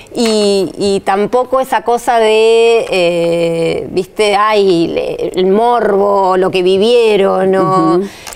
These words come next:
Speaker 1: eh, no, esa cosa de, bueno, pero vienen con mucha historia. ¿Y
Speaker 2: Sí.
Speaker 1: vos? La historia que traes vos encima,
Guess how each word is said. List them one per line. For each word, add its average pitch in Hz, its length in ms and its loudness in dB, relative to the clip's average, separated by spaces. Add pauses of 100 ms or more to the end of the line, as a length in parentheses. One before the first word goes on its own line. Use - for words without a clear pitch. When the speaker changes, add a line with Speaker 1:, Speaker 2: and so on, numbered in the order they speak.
(120)
Speaker 1:
eh, 180 320 -2
no, 240 140 0
esa 240 140 -4
cosa 220 200 -2
de, 196 180 0
bueno, 220 300 2
pero 190 160 -2
vienen 214 300 0
con 196 120 -2
mucha 214 260 -2
historia. 214 720 -2
¿Y 190 160 0
Speaker 2:
Sí. - 0 -
Speaker 1:
vos? 262 600 -2
La 180 120 -2
historia 240 260 -2
que 208 100 -2
traes 196 300 0
vos 233 280 0
encima, 175 680 0